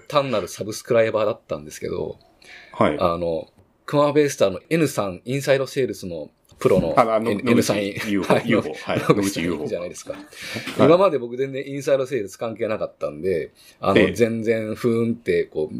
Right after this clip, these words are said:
Speaker 1: ゆ-、見るだけだったんですけど、
Speaker 2: あ、はいはいはい。
Speaker 1: あの、最近ちょっと関わり出したんで、
Speaker 2: ええ。
Speaker 1: にわ-、にわかにちょっと自分ごとになってたりとかして、
Speaker 2: ええ。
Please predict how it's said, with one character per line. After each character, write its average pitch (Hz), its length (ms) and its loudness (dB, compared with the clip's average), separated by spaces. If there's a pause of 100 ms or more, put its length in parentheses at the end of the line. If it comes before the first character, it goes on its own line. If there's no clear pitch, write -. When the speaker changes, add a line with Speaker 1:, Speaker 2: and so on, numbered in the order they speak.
(120)
Speaker 1:
ゆ-、 127 260 -6 (200)
見 123 120 4
る 101 80 0
だ 90 100 2
け 110 80 0
だ 82 80 -2
っ - 120 -16
た - 80 -12
ん 71 80 -12
で 69 80 -10
す - 80 -12
け 82 80 -2
ど、 76 160 -4
Speaker 2:
あ、 107 140 6
は 95 120 0
い 80 60 -4
は 76 80 -6
い 69 60 -8
は 71 60 -12
い。 - 60 -12
Speaker 1:
あ - 60 0
の、 120 80 4
最 185 180 6
近 185 140 -2
ち 175 60 -4
ょ 175 40 6
っ - 40 6
と 160 60 -4
関 - 280 -6
わ 143 80 2
り 139 120 -4
出 135 120 -4
し - 100 -10
た 98 100 -4
ん 85 100 -10
で、 87 320 -12 (320)
Speaker 2:
え 104 280 2
え。 - 60 -20
Speaker 1:
に 139 160 4
わ-、 165 140 0
に 143 100 0
わ 165 120 2
か 156 120 -2
に 156 120 -6
ち - 80 -2
ょ - 40 -4
っ - 40 -10
と - 80 -18
自 92 140 -12
分 117 160 -6
ご 110 100 -6
と 113 120 -2
に 101 60 -4
な 104 60 -6
っ - 40 -20
て 87 100 -10
た - 100 -6
り - 60 -14
と - 80 -10
か - 100 -8
し - 120 -8
て、 - 260 -4 (280)
Speaker 2:
え 85 340 2
え。 - 200 -20